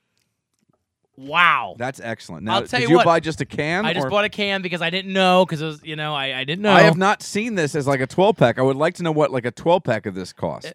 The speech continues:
Speaker 1: that was two fifty. That was at Giant in Muhlenberg.
Speaker 2: A Hoppy Session Lager brewed with, of course, Citra and Mosaic hops. Um,
Speaker 1: That's
Speaker 2: bright
Speaker 1: tasty.
Speaker 2: hop aroma, crisp, clean finish, four point seven A B V.
Speaker 1: I'm
Speaker 2: Thirty
Speaker 1: impressed.
Speaker 2: I B Us.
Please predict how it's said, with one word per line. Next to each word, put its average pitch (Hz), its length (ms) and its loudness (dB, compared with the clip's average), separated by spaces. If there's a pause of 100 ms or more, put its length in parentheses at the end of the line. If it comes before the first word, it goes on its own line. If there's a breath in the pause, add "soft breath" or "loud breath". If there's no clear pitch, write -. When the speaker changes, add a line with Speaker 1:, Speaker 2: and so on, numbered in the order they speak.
Speaker 1:
that 170 160 0
was 214 120 0
two 240 180 0
fifty. 185 460 -2
That 170 100 0
was 156 100 -4
at 160 140 -2
Giant 160 500 -4
in 147 120 -10
Muhlenberg. 127 560 -8 (180)
Speaker 2:
A 113 100 -4
Hoppy 160 420 -2
Session 175 440 -4
Lager 92 400 -4
brewed 117 340 -4
with, 113 360 -4
of - 160 -14
course, 104 260 -6
Citra 117 460 -6 (360)
and 95 160 -4
Mosaic 98 520 -6
hops. - 500 -12 (640)
Um, 78 640 -8
Speaker 1:
That's 151 220 -14
Speaker 2:
bright 107 200 -2 (140)
Speaker 1:
tasty. 107 260 -20
Speaker 2:
hop 123 280 -4
aroma, 117 420 -2
crisp, - 340 -10
clean 123 260 -6
finish, 107 380 -6
four 113 240 -6
point 120 280 -8
seven 101 420 -6 (1080)
A 95 100 -4
B 87 160 -6
V. 78 240 -12 (520)
Speaker 1:
I'm 160 220 -4
Speaker 2:
Thirty 110 120 -4
Speaker 1:
impressed. 104 140 -2
Speaker 2:
I 185 60 0
B 220 100 0
Us. - 380 -8